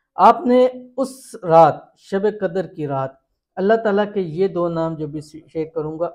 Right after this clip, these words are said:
आपने कम अज़ कम सात सौ छियासी मरतबा पढ़ना है। अव्वल आखिर आपने सात मरतबा दुरूद शरीफ के साथ, जो अभी आपके स्क्रीन के ऊपर आ रहा है, और उसको पढ़ने के बाद आपने रब की ज़ात से दुआ करनी है। ये आप मगरिब के बाद से लेके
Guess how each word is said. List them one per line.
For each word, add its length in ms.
आपने 440
कम 160
अज़ 160
कम 240
सात 260
सौ 160
छियासी 360
मरतबा 320
पढ़ना 280
है। 100
अव्वल 420
आखिर 420
आपने 420
सात 520
मरतबा 380
दुरूद 260
शरीफ 260
के 60
साथ, 220
जो 120
अभी 200
आपके 300
स्क्रीन 340
के 80
ऊपर 200
आ 120
रहा 100
है, 220
और 140
उसको 260
पढ़ने 380
के 120
बाद 240
आपने 260
रब 200
की 80
ज़ात 180
से 140
दुआ 200
करनी 340
है। 100
ये 160
आप 320
मगरिब 380
के 80
बाद 260
से 160
लेके 420